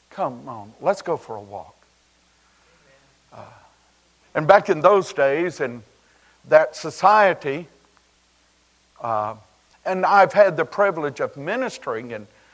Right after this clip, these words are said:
some of the societies like that, and here's what I can tell you. It's totally different from our concept of, of time and relationship and what really matters. We focus a lot on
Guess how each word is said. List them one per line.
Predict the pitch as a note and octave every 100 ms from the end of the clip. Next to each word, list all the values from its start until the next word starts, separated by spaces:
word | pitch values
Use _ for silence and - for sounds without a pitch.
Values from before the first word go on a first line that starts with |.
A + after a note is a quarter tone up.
| _ _
some | - D#3+
of | B2+
the |
societies | C#3 C#3+ C3 C#3+ C#3+ C#3+ C#3+ D3
like | C#3 -
that, | D3+ D#3 D#3
and | C3+ B2 A2+ G#2+ _ _ _ _ -
here's | G#3+ G3+
what | G#3
I | F#3+
can | F3+ C#3+
tell | B2 - D3+ D3
you. | B2 G#2+ A2 _ _ _ _
It's | A2+ -
totally | - G3+ A3+ G3
different | D3+ F#3 E3+ C3+
from | D3+ D3
our | D#3+ E3
concept | - D#3+ D#3 D3+ - B2+ -
of, | A#2 A2 _ _ _ _ _ _ _
of | A2+ A2+ -
time | - D#3 D3 C#3+ C#3+ C#3
and | G#2+ A#2
relationship | B2+ C3 C#3 - B2 - B2 B2 B2 B2
and | G#2 - _ -
what | C3+ C#3+
really | C#3+ B2
matters. | A2+ B2 B2+ A#2 G#2+ A2+ - - - - -
We | D#3+
focus | - E3 E3 D3 D3
a |
lot | C3+ C#3 C#3+
on | C3+ B2+ A#2